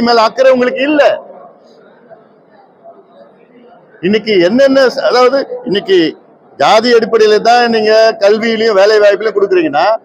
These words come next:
அப்போ அந்த ஜாதி எந்தெந்த ஜாதி அதுல பயன்பெற்றிருக்கிறார்கள், எது எந்தெந்த ஜாதி பயன்பெறல, எந்த ஜாதி அப்படியே தேக்கத்துல இருக்கிறது என்றெல்லாம் எடுத்து விவரங்கள் க-, கலெக்ட் பண்ணாதான் அதுல நீங்க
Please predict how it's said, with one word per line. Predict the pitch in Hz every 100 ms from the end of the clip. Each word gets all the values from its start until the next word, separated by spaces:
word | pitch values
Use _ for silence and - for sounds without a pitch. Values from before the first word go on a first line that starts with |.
| _ _ -
அப்போ | 202 226 262 240
அந்த | 208 208 185
ஜாதி | 208 233 240 226 208 - - - -
எந்தெந்த | 208 247 247 226
ஜாதி | 214 214 226
அதுல | 208 208 214 196
பயன்பெற்றிருக்கிறார்கள், | 240 254 226 208 190 180 160 170 151 113 - - _
எது | 170 226 254 208
எந்தெந்த | 262 254 220
ஜாதி | 208 226 -
பயன்பெறல, | 196 262 220 196 175 165 143 - - - -
எந்த | 226 262 240
ஜாதி | 220 233 208
அப்படியே | 214 240
தேக்கத்துல | 220 233 226 202
இருக்கிறது | 180 185 170 156 165 135 - _ -
என்றெல்லாம் | 208 220 226 269 247 - 170
எடுத்து | 226 254 269 220 - _ 147
விவரங்கள் | 226 262 247 226 190
க-, | 202 185 165 - -
கலெக்ட் | - 254 202
பண்ணாதான் | 220 202 202 269 285 - - - -
அதுல | 247 277 254
நீங்க | 254 247